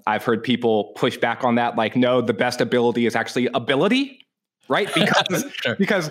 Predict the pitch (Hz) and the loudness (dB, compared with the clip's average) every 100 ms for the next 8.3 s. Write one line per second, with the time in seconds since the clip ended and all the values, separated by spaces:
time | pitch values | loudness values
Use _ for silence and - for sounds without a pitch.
0 | - 156 208 - - - - _ 165 202 | -6 -2 0 -2 -8 -20 -20 _ 2 4
1 | 254 190 170 156 123 110 - _ _ - | 4 4 2 2 -2 -6 -10 _ _ -10
2 | 175 190 175 165 165 160 165 160 - 170 | -4 0 2 2 0 -2 -2 -4 0 0
3 | 160 - 170 165 175 160 156 160 156 156 | 0 0 0 2 2 2 0 0 -2 -2
4 | 147 - - - - 156 151 - 156 143 | -2 -4 -8 -10 -6 -6 -4 -4 -2 0
5 | 147 196 202 - 165 202 196 185 160 170 | 2 2 -2 -4 -2 0 0 0 0 -2
6 | 175 165 135 143 175 165 175 139 120 175 | 0 -2 -2 -2 -2 -4 -4 -6 -6 -8
7 | _ _ 117 139 - _ _ 117 120 - | _ _ -6 -6 -8 _ _ -8 -8 -4
8 | 107 113 | -6 -6